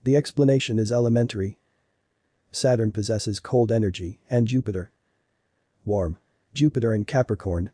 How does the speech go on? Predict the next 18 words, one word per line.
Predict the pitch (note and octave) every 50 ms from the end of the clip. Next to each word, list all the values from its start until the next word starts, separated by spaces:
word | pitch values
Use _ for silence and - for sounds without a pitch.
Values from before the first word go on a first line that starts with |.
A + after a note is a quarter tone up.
| _ -
doesn't | C#3+ C#3 B2 C3 B2
feel | - C#3 C3+ B2 A#2
good | - B2+ A#2+ A2+
also, | A#2 A2+ G#2+ - - F#2+ F2 F#2+ - _ _
and | - B2+ A#2+ A2+
loses | A#2+ C3 C#3 A#2 A#2+ A2 G#2 G#2+
its | F#2+ -
strength. | - - A#2 G2+ F2+ - - _ _ _ _ _ _ _ _ _ _ _ _ _ _ _ _ _ _ _ -
A | A2+
complete | - - A2 G#2 - D3 C3+ G#2+
slag | - - - A#2+ A2 G2+ G2 F#2
occurs. | F#2+ - - - G2+ E2+ D#2+ D#2 - - - _ _ _ _ _ _ -
There | C3 C3 C3+
is | C3 B2
a | C3
confrontation | - - D#3 D3+ C#3+ - C3+ B2 - - C3 B2 - - G#2+
of | G#2 F#2+
energies, | A2 A2+ A2 G2+ F#2 - E2+ E2 F2+ - -